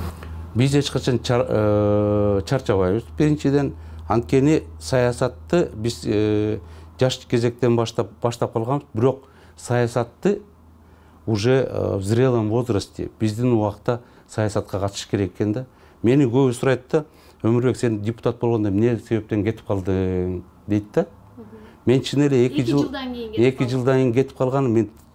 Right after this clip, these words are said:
Speaker 1: чын эле жашыраак болуп калыптырмын ошондочу. А, эл келе берет, эл, э, суранат, «Тигини жасап берчи, буну жасап берчи», жана арыз муңун айтат.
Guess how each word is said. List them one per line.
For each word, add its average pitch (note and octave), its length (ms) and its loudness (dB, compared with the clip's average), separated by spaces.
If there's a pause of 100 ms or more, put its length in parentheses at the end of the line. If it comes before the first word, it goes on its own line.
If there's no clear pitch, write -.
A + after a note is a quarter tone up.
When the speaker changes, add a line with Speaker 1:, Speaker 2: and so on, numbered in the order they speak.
(120)
Speaker 1:
чын C#3+ 240 2
эле A2+ 220 2 (520)
жашыраак A#2+ 420 0
болуп A2+ 200 -2
калыптырмын G2 460 -2
ошондочу. F#2 600 -4 (560)
А, G2 360 -4 (480)
эл C3 360 2
келе C3 300 4
берет, B2+ 440 0
эл, B2+ 260 2 (160)
э, G#2+ 400 0 (140)
суранат, C3 440 0 (380)
«Тигини C3 300 2
жасап B2 360 0
берчи, A#2+ 220 -2
буну A#2+ 340 0
жасап B2 320 -2
берчи», A#2+ 420 0
жана A#2+ 380 2
арыз C3 200 0
муңун C3 380 0
айтат. B2 320 -2